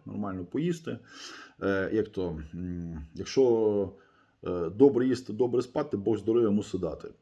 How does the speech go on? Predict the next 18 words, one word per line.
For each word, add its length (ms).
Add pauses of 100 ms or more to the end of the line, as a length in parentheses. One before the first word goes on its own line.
(720)
Так 280
і 40
є, 200
абсолютно 500
вірно. 240 (220)
Да, 200 (160)
ну. 160 (920)
Е, 220
тобто 320
потрібен 480
нормальний 420
повноцінний 580
відпочинок. 440
Що 280
для 160
вас 260
відпочинок? 560
Знайдіть 680